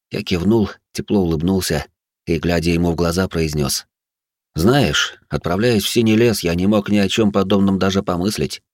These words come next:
Но ты мгновенно сориентировался в ситуации и принял единственно правильное решение. Я горжусь тобой, брат. Но есть ещё пара причин моего здесь появления». Нори немного смутился и пояснил:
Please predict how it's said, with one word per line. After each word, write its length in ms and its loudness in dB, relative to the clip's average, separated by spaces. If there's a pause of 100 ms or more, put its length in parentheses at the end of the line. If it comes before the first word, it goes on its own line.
(340)
Но 100 -6
ты 140 -4
мгновенно 500 0
сориентировался 680 2
в 40 -4
ситуации 680 -2 (180)
и 80 -2
принял 320 0
единственно 480 2
правильное 400 2
решение. 500 0 (420)
Я 160 0
горжусь 380 0
тобой, 240 2
брат. 300 -4 (680)
Но 720 2 (360)
есть 340 0
ещё 300 4
пара 260 2
причин 320 2
моего 320 2
здесь 200 -2
появления». 640 0 (760)
Нори 280 2
немного 360 4
смутился 520 0
и 60 0
пояснил: 540 -4